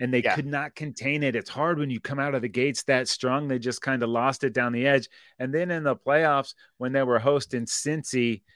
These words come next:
Speaker 1: Cincy had the banged up offensive line, but it was Cincy that ran the football all over that Bills defense. So,
Speaker 2: <sighs>
Speaker 1: uh, they're not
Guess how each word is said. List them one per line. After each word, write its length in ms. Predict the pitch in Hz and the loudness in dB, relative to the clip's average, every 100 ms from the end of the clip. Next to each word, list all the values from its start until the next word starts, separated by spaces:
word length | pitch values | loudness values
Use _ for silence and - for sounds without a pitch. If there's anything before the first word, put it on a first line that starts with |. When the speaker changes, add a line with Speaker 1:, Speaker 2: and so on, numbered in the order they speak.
| _ _ _ | _ _ _
Speaker 1:
Cincy 400 | - 147 147 143 | -2 0 0 0
had 180 | 120 120 | 2 4
the 80 | 117 | 2
banged 380 | 95 120 117 117 | 4 2 4 4
up 120 | 113 117 | 4 4
offensive 540 | 113 - 123 113 95 | 2 2 -2 0 0
line, 280 | 110 113 110 | 2 2 0
but 140 | 113 | -2
it 40 | 113 | -2
was 140 | 95 | -4
Cincy 400 | - 131 123 123 | -6 -6 -6 -2
that 140 | 107 104 | -2 -2
ran 300 | 107 123 117 | -4 -4 -4
the 100 | 98 | -6
football 680 | - 127 120 110 104 95 - | -4 -2 0 2 0 0 -2
all 440 | - 123 131 120 - | 4 8 8 4 -2
over 360 | 117 131 123 117 | 2 4 4 2
that 320 | 110 107 85 | 2 0 0
Bills 320 | 113 98 90 | 0 0 -2
defense. 720 | - 101 92 101 90 85 - - - - - - | -6 -8 -6 -6 -8 -8 -12 -18 -20 -20 -20 -12
So, 440 | - - 117 113 | -4 2 6 6
Speaker 2:
<sighs> 80 | 110 | 6
Speaker 1:
uh, 120 | 104 90 _ _ _ | 4 0 _ _ _
they're 120 | 123 | 0
not 360 | 127 156 156 147 | 2 4 2 0